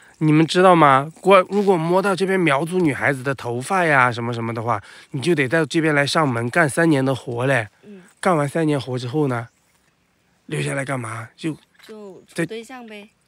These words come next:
Speaker 1: 就处对象，就在这边生活了。
Speaker 2: 对呀。
Speaker 1: 天哪！直播间哥哥姐姐们，你们有愿意留三年的吗？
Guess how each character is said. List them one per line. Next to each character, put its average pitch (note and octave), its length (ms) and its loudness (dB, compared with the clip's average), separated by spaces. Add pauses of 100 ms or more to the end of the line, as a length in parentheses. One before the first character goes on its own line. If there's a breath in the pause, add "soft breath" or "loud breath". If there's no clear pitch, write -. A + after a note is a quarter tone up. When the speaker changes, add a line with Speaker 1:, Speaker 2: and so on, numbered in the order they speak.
(100)
Speaker 1:
就 - 140 -12
处 - 160 -14
对 B2+ 140 -4
象， C3 160 -4
就 D3+ 100 -4
在 D#3 140 -2
这 D#3 100 -2
边 C#3 140 -2
生 D3 200 -2
活 A#2+ 140 -6
了。 A2 300 -6
Speaker 2:
对 B3 80 -20
呀。 G#3 100 -20 (800)
Speaker 1:
天 B2 260 -8
哪！ B2 480 -4 (1080 soft breath)
直 G3+ 100 0
播 A3+ 100 6
间 A3 160 8
哥 G#3+ 120 6
哥 A3+ 120 8
姐 F3+ 140 4
姐 E3+ 80 4
们， E3+ 260 4
你 C3+ 120 0
们 E3+ 100 4
有 F#3 160 6
愿 F#3+ 240 4
意 F#3 140 4
留 D3 200 0
三 G3+ 360 2
年 D3 180 2
的 C#3+ 80 0
吗？ B2+ 380 0